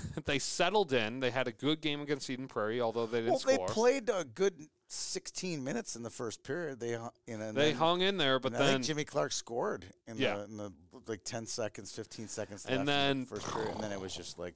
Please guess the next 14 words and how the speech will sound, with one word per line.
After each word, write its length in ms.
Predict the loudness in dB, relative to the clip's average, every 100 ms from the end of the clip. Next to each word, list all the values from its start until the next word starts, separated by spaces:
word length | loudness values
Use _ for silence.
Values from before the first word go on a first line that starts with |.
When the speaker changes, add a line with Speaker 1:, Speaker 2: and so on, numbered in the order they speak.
| -10
Speaker 2:
they 120 | -12
couldn't 280 | -10 -12 -12
recover. 480 | -14 -12 -12 -12 -16 _ _ _
Speaker 1:
Yeah, 500 | 2 6 8 6 4 0
a-, 240 | -2 -2 -2 -4
and 120 | 0
my, 280 | 2 2 0 -6
my 180 | -4 -2
takeaway 420 | -2 -2 0 0
with 140 | 0
Rapids 460 | 2 2 2 -4 -8
this 180 | -8 -8
weekend 320 | -8 -6 -8
is, 220 | -10 -12